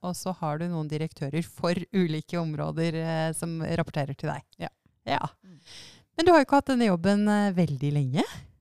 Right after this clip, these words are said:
Speaker 2: Nei, begynte første august.
Speaker 1: Ja.
Speaker 2: Mhm.
Speaker 1: Og nå er vi på rett over første februar når vi spiller inn det her, så det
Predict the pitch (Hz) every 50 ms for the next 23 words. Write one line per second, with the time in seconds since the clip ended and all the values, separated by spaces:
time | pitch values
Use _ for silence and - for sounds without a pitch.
0 | _ _ _ _ _ _ - 185 233 349 466 453 - - - - - - 220 220
1 | 180 - 175 175 - 190 - - 165 165 156 170 214 403 - - - - - -
2 | - 233 214 185 151 - - - - 220 208 165 160 151 208 311 _ - 226 247
3 | 233 214 202 214 208 175 156 160 170 180 - - - 208 202 202 202 202 202 202
4 | 202 196 208 190 - - 185 165 165 170 180 - 185 - - - 160 151 - 160
5 | 156 160 156 151 180 214 233 226 233 220 - - 202 180 165 160 170 165 170 165
6 | 165 165 170 262 - - - - 277 277